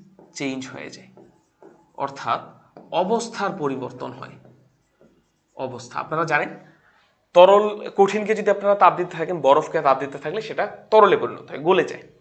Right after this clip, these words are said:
এই জিনিসটা কিন্তু ভাই গ্যাসে চেঞ্জ হয় না। গ্যাসকে তাপ দিতে থাকলে গ্যাসটা কিন্তু গ্যাসই থেকে যায়, অন্য কিছু হয় না। ওই প্লাজমা বা ওগুলো অনেক আলাদা জিনিস, আমরা ওইদিকে যাচ্ছি না। ওগুলো অনেক, আহ,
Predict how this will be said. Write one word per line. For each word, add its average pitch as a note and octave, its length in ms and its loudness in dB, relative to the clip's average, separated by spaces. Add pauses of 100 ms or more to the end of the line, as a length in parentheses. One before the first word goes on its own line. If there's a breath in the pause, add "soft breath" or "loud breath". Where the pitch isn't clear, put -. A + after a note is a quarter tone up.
(600 soft breath)
এই A#3+ 180 4
জিনিসটা A3+ 280 -2
কিন্তু F#3+ 180 -6
ভাই D#3 120 -8
গ্যাসে B2+ 280 -8
চেঞ্জ B2+ 260 -16
হয় B2+ 100 -18
না। - 60 -20 (100)
গ্যাসকে C3 260 -10
তাপ D3 340 4
দিতে D3+ 220 -8
থাকলে C3+ 400 -12 (880 soft breath)
গ্যাসটা G3+ 340 2
কিন্তু G3 240 -8
গ্যাসই A3 280 0
থেকে C3+ 200 -8
যায়, C#3 140 -10
অন্য D#3 160 -4
কিছু B2+ 200 -14
হয় - 260 -2
না। - 120 -14 (180)
ওই F3 160 -8
প্লাজমা F3 460 2
বা D#3+ 100 2
ওগুলো D#3 240 0
অনেক D#3 180 0
আলাদা D3 280 0
জিনিস, E3+ 220 -6
আমরা D3+ 160 -2
ওইদিকে D3+ 220 -4
যাচ্ছি G3+ 240 -2
না। B2 80 -10
ওগুলো B2+ 160 -4
অনেক, C#3+ 140 -2 (480 loud breath)
আহ, A#2+ 340 -12